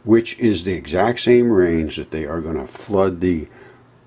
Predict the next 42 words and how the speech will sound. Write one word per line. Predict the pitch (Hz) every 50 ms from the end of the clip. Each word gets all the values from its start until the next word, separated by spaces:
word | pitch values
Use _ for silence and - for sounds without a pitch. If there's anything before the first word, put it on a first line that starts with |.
| - -
environment | 98 90 78 85 90 87 85 82 80 76 71 65 62
with. | - 62 57 - - -
Completely | - 101 - 143 190 196 185
flood | - - 143 151 147 -
it. | - - -
You | 95 87
cannot | - - - 98 117 139 151 156
escape | - - - 131 143 151 -
from | - 82 69 -
it, | - -
and | 95 85 76
their | 98 117 156
kids | 156 - - - 185 170 135 -
cannot | - 104 87 82 73 62
escape | - - - - 76 65 62
from | - - 55 53 57
it. | 55 - - - - - - -
And | 92 92 92 87
the, | 95 95 - -
the, | 98 92 98 92
the | 76 85 82
fetuses | - - - - 180 190 170 151 - - - 85 76 - -
that | 87 76
are | 78 78 73
being | 85 87 82 80 71
developed | - 80 69 78 82 76 69 71 -
cannot | - - 76 76 92 90
escape | 80 78 - - - 87 76 69 -
from | - - 65 57 62
it, | 65 -
and | - 101 - -
animals | 127 147 156 170 160 131 98 82 - -
can't | - 92 82 67 62
escape | - - - - 82 69 62 - -
from | - 65 67
it, | 76 -
and | - 87 -
plants | - - - 139 151 160 - -
can't | - - 92 71 64
escape | - - - - 76 65 - -
from | - 65 62
it, | 64